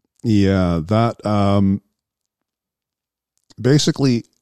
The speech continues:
it was the very first time we stopped. Um,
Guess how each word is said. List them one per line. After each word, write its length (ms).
it 140
was 240
the 40
very 300
first 340
time 280
we 100
stopped. 680
Um, 840